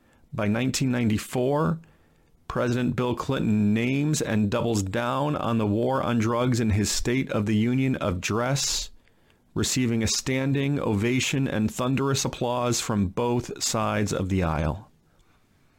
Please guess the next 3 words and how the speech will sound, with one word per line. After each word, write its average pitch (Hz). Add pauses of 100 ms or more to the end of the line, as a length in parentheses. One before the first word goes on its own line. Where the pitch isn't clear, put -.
(2500)
During 135
his 120
presidency, 95